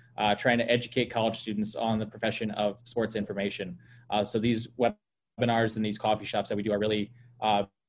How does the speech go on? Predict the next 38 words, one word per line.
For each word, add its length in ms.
beneficial 520
in 80
terms 240
of 100
those 180
that 140
wanna 160
break 240
into 280
the 80
profession 520
and, 260
uh, 240
and 140
really 180
can 120
help 240
you 100
out. 160
And 80
we're 140
here 120
to 80
help 200
you 80
out 120
as 140
much 240
as 140
you 60
can. 260
And 100
we 80
also 240
have 300
another 420
coffee 340
shop 440